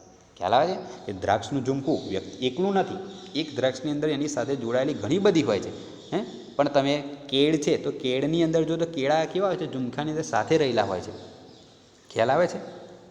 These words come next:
તો એ ત્યાં બતાવે છે, એ જોવાનું છે. એટલે સમૂહવાચકમાં જૂથનો ઉલ્લેખ હોય, એટલે કે જે કોઈ જૂથ કે સમૂહનો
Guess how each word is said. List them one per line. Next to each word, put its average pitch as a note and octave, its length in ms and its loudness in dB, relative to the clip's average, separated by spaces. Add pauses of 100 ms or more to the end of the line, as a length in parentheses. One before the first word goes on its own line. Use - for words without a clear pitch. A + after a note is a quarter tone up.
(420)
તો - 300 -2
એ D#3+ 120 8
ત્યાં C3 220 0
બતાવે F2+ 380 0
છે, - 240 -2
એ C#3 40 4
જોવાનું F#2 460 -2
છે. - 60 -12
એટલે - 260 -10
સમૂહવાચકમાં D#3+ 1120 -2
જૂથનો D#3+ 400 2
ઉલ્લેખ A2+ 360 2
હોય, F2+ 120 -4
એટલે A#2+ 140 -2
કે C3+ 160 -2
જે C#3+ 100 -2
કોઈ E3 280 0
જૂથ C3+ 380 -2
કે C3+ 160 -2
સમૂહનો B2 680 0